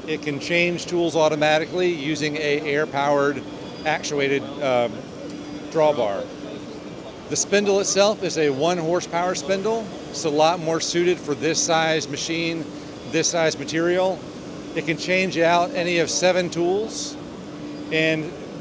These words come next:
these tools use an E R twenty collet, which means that you can use bits up to a half inch shank diameter. Uh, very important for being able to use large table surfacing or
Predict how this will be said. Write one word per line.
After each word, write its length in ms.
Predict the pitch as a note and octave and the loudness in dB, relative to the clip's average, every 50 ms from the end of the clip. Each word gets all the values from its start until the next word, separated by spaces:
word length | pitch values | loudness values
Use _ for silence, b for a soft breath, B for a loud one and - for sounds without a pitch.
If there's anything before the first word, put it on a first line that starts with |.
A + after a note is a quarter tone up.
| - - - - - - | -10 -10 -10 -10 -8 -4
these 260 | - F3 G3+ A3+ - - | -2 -2 0 0 -2 -2
tools 540 | - F#3+ F#3+ F#3 F3+ F3+ F3+ E3 C#3+ - | 0 2 2 4 4 4 4 2 0 -4
use 460 | D3 C3 D3+ E3+ E3+ E3+ E3+ E3+ E3 - | -4 -2 0 2 4 4 4 2 0 -2
an 240 | - E3 D3 C#3+ | -4 -4 -4 -4
E 200 | D#3+ E3+ F3 F3+ | -2 -2 0 4
R 180 | F3+ E3 D#3+ D#3 | 6 6 6 4
twenty 340 | - - - F3+ E3+ E3 D#3+ | 4 0 -4 -2 -2 -2 -2
collet, 440 | - D3+ E3 F3 D#3+ B2+ G#2+ G2+ - | -2 -2 0 2 2 2 0 0 -2
which 220 | C3 D3 D3 - | -4 -4 -4 -2
means 360 | C#3 D#3+ E3 E3+ E3+ D3+ D3 D3 | 0 0 0 0 0 -2 0 2
that 280 | D3+ C#3+ C#3+ C#3+ C3 | 4 4 4 2 0
you 80 | D#3 D#3+ | -4 -4
can 140 | C#3+ D#3+ D#3+ | -2 -4 -2
use 320 | D3 D3+ D#3+ D3+ C3 D3 | 0 0 0 0 -2 -4
bits 320 | D3 D3+ E3+ F3+ F3+ - - | 0 0 0 0 0 -2 -6
up 140 | F3 E3 - | -6 -4 -2
to 120 | D#3+ D3+ | -2 0
a 60 | C#3+ | 0
half 340 | B2 B2 C#3+ D#3+ D#3+ D3 D3+ | 0 0 -2 -2 -2 -2 -2
inch 200 | E3 D#3 D3+ D3 | -2 -2 -2 -4
shank 340 | - - E3+ E3 E3 E3+ - | -4 -2 -2 -2 -2 -2 -2
diameter. 540 | - C#3 B2+ A#2 A2+ G#2 G2+ F#2+ F2+ F2 E2+ - - B B B B B B B - - | -2 0 0 0 -2 -2 -4 -4 -6 -6 -8 -10 -10 B B B B B B B -8 -2
Uh, 160 | - C3+ C#3 | 0 0 2
very 300 | B2+ D3+ E3 F3+ F3+ F3 | 4 4 4 4 4 2
important 440 | F3 D#3+ D3 D3 E3 E3+ F3+ E3+ D3+ | 2 0 0 2 2 2 2 0 -4
for 80 | D#3 D3+ | -4 -2
being 240 | C#3+ D#3 D#3 D3+ D3+ | 0 0 2 2 2
able 180 | D3+ C#3+ D3+ | 0 2 2
to 80 | C#3+ D3+ | 0 2
use 300 | C#3+ D3 D3+ C#3 A2 B2+ | 0 0 -2 -2 -2 0
large 400 | C#3 C#3 D3 D#3 D3+ D3+ - - | 4 6 6 6 6 4 2 0
table 320 | - D#3 D#3+ D3+ D3 D3 | 0 0 0 0 0 -2
surfacing 580 | D3 D#3+ D#3+ - - - D#3+ D#3+ D3+ D3+ D3+ D#3 | -2 -2 -4 -4 -4 -4 -4 -2 -2 -2 -2 -2
or 400 | D#3 D3+ C#3 C3+ B2+ B2+ B2 | 0 2 4 4 4 4 4